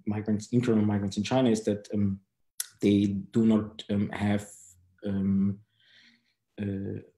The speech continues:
real access to a social safety net. So there is sort of basic social, there is a basic social insurance system in China, and has,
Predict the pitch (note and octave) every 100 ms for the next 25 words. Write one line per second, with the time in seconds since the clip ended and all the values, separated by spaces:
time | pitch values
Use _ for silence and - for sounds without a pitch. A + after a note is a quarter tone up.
0 | _ - G#2+ G#2+ A2+ A2 A2 G#2+ - G#2
1 | - G#2+ G2+ - A2 G2 G#2+ G#2+ - F2
2 | D2 - - F#2+ G2+ G2+ A2 G#2+ - G2
3 | G2 G2+ G2+ G#2 - G2+ - G#2 F2+ G#2
4 | G#2+ G2+ G#2 - - A2 A2 G#2 A2+ A2
5 | A2 A2+ - G2+ G2+ C3+ C#3+ A#2+ G2+ G2+
6 | -